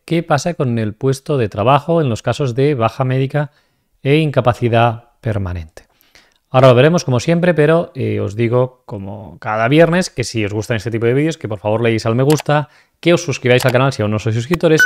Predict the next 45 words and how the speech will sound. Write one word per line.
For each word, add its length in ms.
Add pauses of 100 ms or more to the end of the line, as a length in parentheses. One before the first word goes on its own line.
(100)
y 120
que 100
le 80
deis 160
a 60
la 40
campana 440 (480)
para 300
que 80
os 40
podamos 220
notificar 380
todos 280
los 120
nuevos 180
vídeos 260
que 80
vamos 160
preparando 540
para 180
vosotros. 500 (520)
Ya 80
sabéis 240
que 60
vamos 100
a 20
hacer 140
una 120
primera 300
parte 460 (360)
introductoria 680
en 80
este 500
vídeo 220
en 60
el 60
que 100
hablaré 260
sobre 200
una 140
serie 240
de 80
conceptos 460
y 60
luego 340